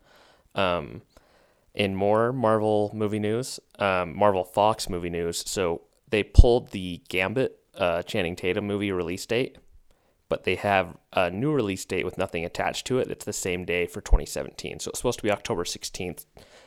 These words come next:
twenty sixteen. They pulled that date from their release schedule. Now there's an October sixteenth, twenty seventeen, and there is a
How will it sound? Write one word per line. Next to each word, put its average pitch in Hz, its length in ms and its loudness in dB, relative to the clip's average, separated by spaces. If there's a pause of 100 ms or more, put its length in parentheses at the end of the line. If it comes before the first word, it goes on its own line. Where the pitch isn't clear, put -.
twenty - 220 4
sixteen. 147 640 -4 (680)
They 92 120 0
pulled 98 300 0
that 95 200 4
date 85 300 0
from 98 160 -12
their 87 120 -2
release 85 280 -4
schedule. 85 540 -4 (180)
Now 92 140 0
there's 87 160 -2
an 87 80 -6
October 87 340 -6
sixteenth, - 500 -10
twenty 98 320 -4
seventeen, 143 680 -4 (260)
and 202 340 0
there 95 240 0
is 90 360 -4
a 85 480 -2